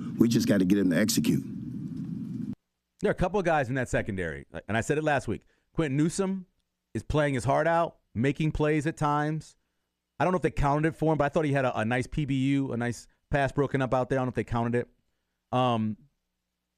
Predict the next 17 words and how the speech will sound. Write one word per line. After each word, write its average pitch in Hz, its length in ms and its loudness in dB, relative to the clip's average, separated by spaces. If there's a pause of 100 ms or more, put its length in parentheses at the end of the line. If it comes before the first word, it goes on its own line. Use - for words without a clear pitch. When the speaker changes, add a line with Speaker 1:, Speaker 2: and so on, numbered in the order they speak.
(960)
Speaker 2:
Buford's 180 380 2
playing 175 320 2
well 165 200 4
back 160 240 0
there. 165 400 0 (800)
Making, 143 340 2 (180)
he's 208 200 0
one 202 120 2
of 214 40 0
the 202 60 0
best 202 240 0
tacklers 190 380 2
on 156 60 4
the 131 60 0
team, 208 480 0 (360)
<laughs> - 360 -4
really. 165 340 2